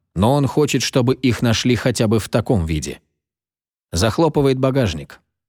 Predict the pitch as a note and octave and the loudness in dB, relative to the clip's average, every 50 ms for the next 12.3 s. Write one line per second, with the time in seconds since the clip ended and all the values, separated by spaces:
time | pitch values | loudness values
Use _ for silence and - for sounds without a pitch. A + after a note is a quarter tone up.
0 | _ _ _ - F#2 F#2+ B2+ B2+ B2+ B2+ A#2+ - C3 A2 A#2+ A#2 G#2+ - C3+ C3 | _ _ _ -2 0 2 4 4 4 2 2 0 0 0 0 0 2 2 2 2
1 | B2+ C3 A#2+ A2+ G#2+ B2 A#2 A#2 A#2+ B2 A#2+ G#2+ F2+ F2+ F#2+ A2+ A#2+ A2+ A#2+ A2+ | 2 2 0 0 0 0 2 2 2 2 2 0 -2 0 2 2 2 2 2 0
2 | G2+ G2+ A#2 A#2 G#2 F#2+ F#2+ B2 B2 A#2+ A#2 A#2 A2+ G#2 G#2+ G2 G#2 G#2 A2+ G#2 | 0 0 0 0 2 2 2 2 0 2 2 2 2 2 2 2 2 2 0 0
3 | - A#2+ G#2+ - - B2+ B2 A2+ F#2 D#2 - - _ _ _ _ _ - G#2 G2 | 0 0 0 0 0 0 2 2 0 0 -4 -8 _ _ _ _ _ -2 -2 -2
4 | - - - B2 A#2+ - - G#2+ - - G#2+ A2+ G#2 - - G#2 G2+ G2+ F2+ - | 0 0 0 0 2 2 0 -2 0 0 0 0 0 0 0 0 0 0 2 2
5 | B2 B2 G#2+ - - A2 - A2 F#2+ - - G2 - G2 F#2+ F2+ - G#2+ F#2 F#2+ | 0 0 0 0 -2 -2 -2 -2 -2 0 -2 -2 -2 -2 -2 -2 0 0 0 2
6 | F#2+ E2+ F#2+ F#2+ D#2 C#2 C2 - - _ _ _ _ _ _ _ _ _ _ _ | 2 2 0 0 -2 -4 -6 -12 -16 _ _ _ _ _ _ _ _ _ _ _
7 | - F#2+ G#2 F#2+ C3+ C3+ B2 - - C3+ - - C#3+ C#3+ D#3 D3 A2+ F#2+ E2+ - | -2 0 2 4 2 2 2 0 0 0 2 2 2 2 2 2 0 0 -2 -2
8 | - - F2 D2+ D2 C#2 - _ _ _ _ - - G2 A2+ A2+ A2 C#3 C#3 C3+ | -4 -4 -6 -6 -8 -12 -16 _ _ _ _ -4 0 0 2 2 4 4 2 2
9 | B2 A#2+ A2+ A2+ A2 G2+ A#2+ G#2+ - - - A2 G#2+ A#2 B2 B2 A2+ A2 G#2+ G2+ | 2 2 2 2 2 2 0 0 0 0 0 0 2 2 2 2 2 2 2 2
10 | G#2 B2 B2 - - A2+ G#2 G#2 G#2 G#2+ G2 - - G#2+ F#2+ A2+ A#2 A#2+ A#2 A2 | 2 2 0 0 0 0 0 2 2 2 0 0 0 0 0 2 2 2 2 0
11 | - A2 G#2 G#2+ G#2+ G2 - A2 A2 A#2+ A2+ G#2+ G2+ G2+ G2+ G2 G2+ F#2+ F#2 - | 2 2 2 2 2 0 0 0 0 2 2 2 2 2 2 2 0 0 0 0
12 | C3 B2 - - C3+ A#2+ | -2 0 0 0 0 0